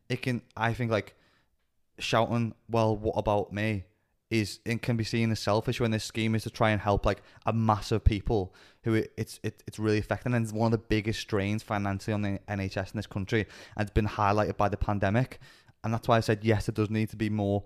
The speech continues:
support and help there, but this scheme is to, is to tackle, like, a, the bigger elephant in the room. And people aren't educated enough. Like, there's, there'll be people going into, I don't know, like, a Pizza Express,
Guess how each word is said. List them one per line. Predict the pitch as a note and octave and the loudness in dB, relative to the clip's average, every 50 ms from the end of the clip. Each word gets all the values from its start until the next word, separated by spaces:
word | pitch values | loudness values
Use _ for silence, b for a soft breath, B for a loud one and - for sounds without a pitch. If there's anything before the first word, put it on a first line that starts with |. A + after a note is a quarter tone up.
| b b b | b b b
support | - G2 G2 G#2 G2+ F2 | -10 -4 -2 -2 -2 -2
and | F#2 | -2
help | G2 G2 G2 - | -2 -2 0 2
there, | A2 G#2+ G#2 | 2 2 2
but | - G2+ - - | 2 -2 -2 -2
this | A2 G2+ | -2 -2
scheme | - - - G#2 G#2 G2+ G#2 G#2 A2 | -4 -6 -6 -4 -2 0 2 2 0
is | G#2+ - | 0 -2
to, | - G#2+ - _ - | -6 -10 -10 _ -10
is | F#2+ F#2+ | -8 -8
to | - G2+ | -8 -8
tackle, | - - G#2 F#2+ - - G#2+ | -6 -4 -6 -4 -2 -2 -2
like, | G2+ G2 G#2+ | 0 2 2
a, | G2 F2+ B B B B B | 2 0 B B B B B
the | A2+ G2+ | -4 0
bigger | - - A2 G2 G#2+ - - | 2 2 2 4 2 2 2
elephant | G#2 G2 G2+ G2 - A#2+ F#2 F#2 | 2 2 2 2 0 0 -2 0
in | A2 | 0
the | A2 G2+ | 0 0
room. | F#2 G2 G2+ G#2+ A2+ A2+ B B B B B B | 0 2 2 2 2 0 B B B B B B
And | A2+ A#2+ A#2+ A2+ - b b b b b b | 0 0 0 0 -2 b b b b b b
people | - C#3 B2 A2+ C3+ - | 4 4 6 6 4 4
aren't | - G#2 G#2 A2 - G#2+ | 6 4 6 6 4 4
educated | A2+ A2+ A#2 - B2+ F2+ G#2 A2+ | 0 0 0 0 0 0 0 0
enough. | A2+ A#2 G#2+ - | -2 0 2 2
Like, | B2 A2 - - B B B B - | 2 2 0 -4 B B B B -4
there's, | C3 B2 A2 - | -4 -4 -4 -2
there'll | B2 C3+ C3+ | 0 2 2
be | C3 C3 | 4 4
people | - - C3+ - - C#3+ | 2 2 2 2 2 2
going | - C#3+ C3+ C3 B2+ B2+ | 4 6 6 6 4 2
into, | B2 A#2+ - - A2+ | -2 -2 0 2 4
I | G#2 G2+ | 4 4
don't | F#2+ F2 D#2 | 2 0 -4
know, | F2 F2 F2+ - F#2 F#2 | -4 -2 -2 -4 -4 -6
like, | - F2+ - - - - | -8 -10 -12 -12 -8 -4
a | - | -2
Pizza | - - B2+ A#2 - - A2+ | 0 0 0 0 -2 -4 -6
Express, | - - - - A#2 G#2 F2+ - - - - - | -6 -2 2 4 4 4 4 0 -4 -10 -10 -10